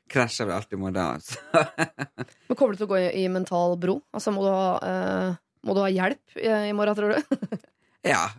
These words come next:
Speaker 1: jeg har
Speaker 2: Ja.
Speaker 1: fått med meg en del fra Nord-Norge som kommer for å støtte opp om og, ja, de samiske,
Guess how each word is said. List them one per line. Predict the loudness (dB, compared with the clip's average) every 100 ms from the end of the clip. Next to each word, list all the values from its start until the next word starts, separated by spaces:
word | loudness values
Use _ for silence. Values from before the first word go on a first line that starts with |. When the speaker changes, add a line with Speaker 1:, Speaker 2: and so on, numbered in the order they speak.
| -4
Speaker 1:
jeg | 0
har |
Speaker 2:
Ja. | 0
Speaker 1:
fått | 0 -2
med | 0 0
meg | 0 0
en | -2
del | 0 0 0 -2
fra | 0 2
Nord-Norge | 4 4 2 0 -4 -10
som | -8
kommer | -2 -2 -2
for | -4
å | -4 -6 -10 _ _ _
støtte | -4 -2 -2 -6
opp | -10 _
om | -8 -4
og, | -2 -2 -4 -8 _ _ -4
ja, | 0
de | 0
samiske, | 2 2 2 0 -4 -10 -10 -10